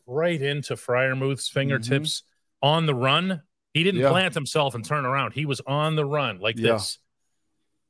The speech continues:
Speaker 1: I look at that and I go, "But that was only one of two touchdowns." And I, I don't blame that on the tight end.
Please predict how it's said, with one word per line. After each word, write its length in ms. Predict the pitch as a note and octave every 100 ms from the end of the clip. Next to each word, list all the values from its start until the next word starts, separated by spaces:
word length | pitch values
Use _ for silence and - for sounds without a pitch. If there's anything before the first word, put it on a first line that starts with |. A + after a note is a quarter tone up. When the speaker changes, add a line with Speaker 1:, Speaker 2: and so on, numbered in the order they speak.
| _ _ _ _ _ _ _ _ -
Speaker 1:
I 140 | G3+
look 240 | C4+ B3+ A#3+
at 100 | F#3+
that 200 | F#3+ E3
and 80 | D#3
I 60 |
go, 340 | C#3+ D3 C3+ A#2 _ -
"But 140 | F3 - _ _ _ _ _ -
that 260 | G3 G#3+
was 200 | F#3+ F3
only 340 | F3+ G3 G3+ G3+
one 300 | D3+ F3+ F3
of 120 | D3+
two 220 | - F3
touchdowns." 760 | C#3+ F3 F#3 - B2+ G2+ F2+ - -
And 160 | C3
I, 60 | C#3
I 140 | C#3 E3+
don't 360 | F#3+ C#3+ C3
blame 380 | C#3 D3+ F3+ F#3
that 240 | C#3+ C3+
on 160 | C3 C3
the 60 | B2
tight 300 | - C#3 C#3+
end. 280 | D#3+ -